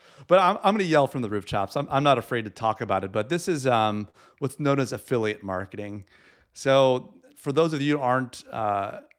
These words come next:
for those podiatrists that are busy in clinic and don't have time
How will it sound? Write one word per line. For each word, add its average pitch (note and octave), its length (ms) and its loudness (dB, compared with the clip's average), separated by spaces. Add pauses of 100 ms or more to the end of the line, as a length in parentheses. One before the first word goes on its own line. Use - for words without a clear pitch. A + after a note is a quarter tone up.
for - 120 -6
those D3 180 0
podiatrists B2+ 560 0
that A#2 100 -6
are G#2+ 100 -4 (220)
busy C3 280 0
in A#2+ 120 -2
clinic B2 420 -4
and A2+ 100 -6
don't A2+ 180 0
have A2 180 0
time A2 460 -4